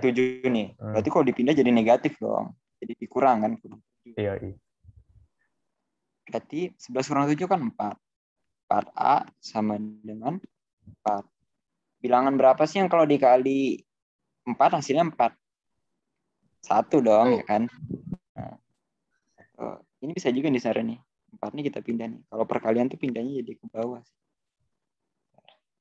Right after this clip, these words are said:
Speaker 1: Jangan deh, nanti bingung. Empat A sama dengan empat. Kita dua-duanya kita bagi empat ya, biar sisa A doang. Kan kita mencari A-nya berapa? A, empat dibagi empat, satu.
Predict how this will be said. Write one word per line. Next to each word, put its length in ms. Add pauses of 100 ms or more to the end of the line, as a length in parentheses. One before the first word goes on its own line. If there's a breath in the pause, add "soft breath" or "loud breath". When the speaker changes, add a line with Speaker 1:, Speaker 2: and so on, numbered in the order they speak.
(440)
Speaker 1:
Jangan 320
deh, 240
nanti 320
bingung. 320 (580)
Empat 240
A 160
sama 240
dengan 180 (220)
empat. 160 (560)
Kita 480
dua-duanya 480
kita 240
bagi 240
empat 320
ya, 120 (200)
biar 320
sisa 400
A 160
doang. 400 (260)
Kan 140
kita 100
mencari 320
A-nya 240
berapa? 320 (160)
A, 220 (560)
empat 160
dibagi 240
empat, 260 (140)
satu. 320